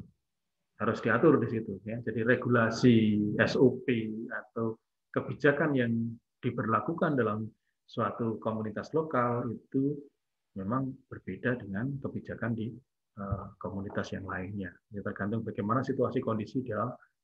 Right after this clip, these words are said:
lingkup organisasi atau perusahaan, eh, atau lembaga itu sendiri. Ya, ini. Sehingga, eh, dengan demikian, eh,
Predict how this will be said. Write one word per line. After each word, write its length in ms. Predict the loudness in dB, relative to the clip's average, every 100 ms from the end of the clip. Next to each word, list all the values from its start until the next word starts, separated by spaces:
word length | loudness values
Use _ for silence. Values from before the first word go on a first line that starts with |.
| -4
lingkup 480 | -4 0 0 0 0
organisasi 640 | 0 2 -2 -4 -4 -2
atau 240 | -2 -2 -4
perusahaan, 480 | -4 -2 -2 0 0 -2 -6 _ _ _ _ _ _
eh, 360 | -4 -2 -4 -6
atau 160 | -2 0
lembaga 480 | 0 0 -2 -4 -6
itu 80 | -6
sendiri. 480 | -6 -4 -2 -4 -6 -10 -8
Ya, 80 | -6
ini. 160 | -6 -8
Sehingga, 320 | -4 0 0 -2 _ _ _ _ _ _ _
eh, 200 | -2 0 0
dengan 240 | -2 -2
demikian, 800 | -2 -4 -2 2 4 4 2 0 -8 _ _ _ -8 2
eh, 840 | 4 6 6 6 6 6 6